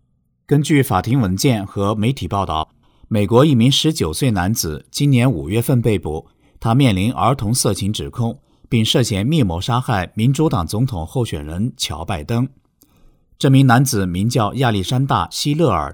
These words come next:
特雷斯曼，其住址是在西雅图。他在网上贴了一个迷因，标题为“我应该杀死乔拜登吗？”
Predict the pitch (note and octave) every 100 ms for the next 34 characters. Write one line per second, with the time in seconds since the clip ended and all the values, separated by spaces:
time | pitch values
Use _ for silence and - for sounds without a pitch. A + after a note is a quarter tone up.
0 | - C3+ F2+ D2 - G#2+ A2+ F2+ _ _
1 | _ - A2+ A2+ E3+ C3 F2 D2+ A2+ G2+
2 | F#2+ - B2 A#2+ D2 - E2 G2+ - _
3 | _ _ C3 C3+ B2+ F#2+ F2+ B2+ A#2 -
4 | C3+ A#2 G2+ A2 G2+ D#2+ E2+ A#2+ C#3+ E3
5 | _ _ - B2+ A#2+ A2 F#2 E2+ G#2+ _
6 | _ _ _ G#2 A2 B2+ D3+ D#3 D3 C#3
7 | D3+ D3+ - E2 - E2+ E2+ G#2 E2+ B2
8 | A#2 F#2